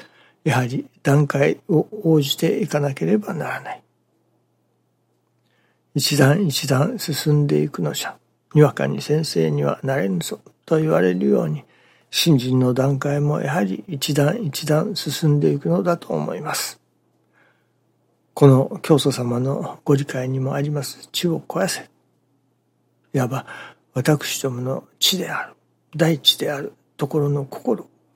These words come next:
心を肥やせということだと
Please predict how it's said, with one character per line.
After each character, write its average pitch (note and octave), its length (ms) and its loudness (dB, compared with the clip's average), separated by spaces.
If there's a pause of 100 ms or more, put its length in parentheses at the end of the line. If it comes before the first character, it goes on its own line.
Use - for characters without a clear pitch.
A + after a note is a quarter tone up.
(140)
心 G3+ 360 2
を E3+ 120 0
肥 - 180 -6
や F#3 120 0
せ - 180 -6 (840)
と F#3 180 4 (360)
い C3+ 80 2
う B2+ 100 4
こ - 140 -6
と - 120 -6
だ C#3+ 120 -2
と - 240 -4